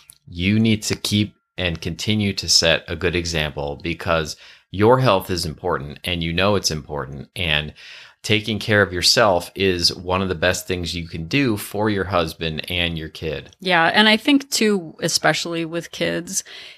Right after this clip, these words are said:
Speaker 2: is, you know, they're going to make their own path. And it's important, I think, too, for them to see that parents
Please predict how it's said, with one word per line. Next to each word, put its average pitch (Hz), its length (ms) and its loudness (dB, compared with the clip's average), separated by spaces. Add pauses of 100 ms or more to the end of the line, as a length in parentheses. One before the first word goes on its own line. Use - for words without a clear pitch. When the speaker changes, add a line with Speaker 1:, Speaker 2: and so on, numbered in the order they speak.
(120)
Speaker 2:
is, 165 520 4 (160)
you - 120 0
know, 156 140 2
they're 175 360 4
going 165 340 0
to - 140 -2
make 160 320 -4
their 156 220 -2
own 147 260 0
path. 156 560 -6 (480)
And 160 220 6
it's 185 180 -2
important, 190 680 0
I 160 100 4
think, 170 260 0
too, 180 260 -2
for 175 160 -2
them 156 200 0
to 151 120 -2
see 156 420 2
that 160 400 -4
parents 160 680 2